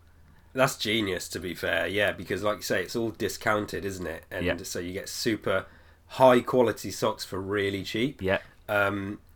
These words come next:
Speaker 1: now, I will say, like,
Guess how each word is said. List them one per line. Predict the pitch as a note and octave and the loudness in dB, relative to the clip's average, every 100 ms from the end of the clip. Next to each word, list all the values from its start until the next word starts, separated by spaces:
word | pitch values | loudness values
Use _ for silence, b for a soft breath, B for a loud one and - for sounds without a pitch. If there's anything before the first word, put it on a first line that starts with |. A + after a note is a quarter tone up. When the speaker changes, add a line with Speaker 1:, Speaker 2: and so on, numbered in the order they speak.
| - - - | -20 -20 -8
Speaker 1:
now, | A#2 A#2 | 2 4
I | A2+ | 4
will | A#2+ D#3 D#3 | 6 6 6
say, | - C#3 A#2+ E2+ E2+ F2+ - - - | 4 4 4 2 -4 -10 -18 -20 -6
like, | G#2 F#2+ G2 - | 0 0 -2 -10